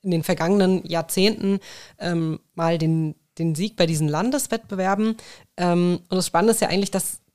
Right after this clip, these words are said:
die meisten Swing Kids das nur einmal im Leben sozusagen erleben. Also für euch war das jetzt auch neu, weil normalerweise scheidet man quasi bei den Swing Kids aus mit Ende der Schulzeit. Und, ähm, deswegen, das freut mich total, dass ihr das jetzt miterleben dürft.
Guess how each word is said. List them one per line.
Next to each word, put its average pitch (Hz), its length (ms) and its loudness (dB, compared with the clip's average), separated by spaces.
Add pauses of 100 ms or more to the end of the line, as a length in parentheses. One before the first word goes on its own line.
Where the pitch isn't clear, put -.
(160)
die 202 40 -2
meisten 185 340 2
Swing 208 200 0
Kids 208 140 -6
das 202 140 -6
nur 196 100 0
einmal 175 460 0 (220)
im 190 120 0
Leben 151 380 -2
sozusagen 156 440 -6
erleben. 160 260 -6
Also 165 160 -4
für - 120 -10
euch 175 180 -6
war 175 80 -2
das 165 100 -8
jetzt - 120 -10
auch - 180 -10
neu, 185 240 0 (120)
weil 185 340 -2 (520)
normalerweise 185 680 2
scheidet 180 300 0
man 170 140 -4
quasi 165 320 -4 (180)
bei 160 100 -6
den 165 100 -2
Swing 175 200 -4
Kids - 160 -6
aus - 340 -6
mit 160 160 -6
Ende 170 220 -4
der 156 100 -4
Schulzeit. 196 560 -2 (560)
Und, 165 420 0
ähm, 156 400 0
deswegen, 156 300 -4
das 160 120 -4
freut - 160 -6
mich 151 100 -4
total, 160 320 -4
dass 160 140 -6
ihr 160 120 -8
das 160 240 -6 (420)
jetzt 175 200 -8
miterleben 165 500 2
dürft. 175 400 0